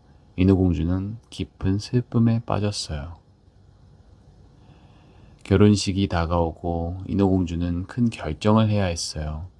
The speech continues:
왕자가 행복하게 결혼할 수 있도록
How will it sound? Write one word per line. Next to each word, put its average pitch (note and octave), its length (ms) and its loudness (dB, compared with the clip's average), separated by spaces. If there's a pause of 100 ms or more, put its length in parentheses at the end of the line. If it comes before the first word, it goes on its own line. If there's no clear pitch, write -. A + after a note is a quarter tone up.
(1040)
왕자가 F#2+ 640 4
행복하게 G2+ 880 0
결혼할 F#2+ 540 -2
수 - 240 -8
있도록 E2+ 540 -6